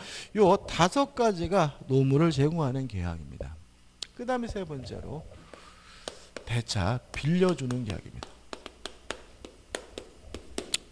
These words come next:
자, 빌려주는 계약은 세 가지가 있어요.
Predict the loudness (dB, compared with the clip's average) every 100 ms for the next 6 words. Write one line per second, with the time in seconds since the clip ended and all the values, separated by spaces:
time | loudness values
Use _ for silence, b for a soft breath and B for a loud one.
0 | -20 b b b b b b b b b
1 | -4 0 4 6 10 10 8 4 6 6
2 | 6 4 4 4 2 0 -2 -4 -4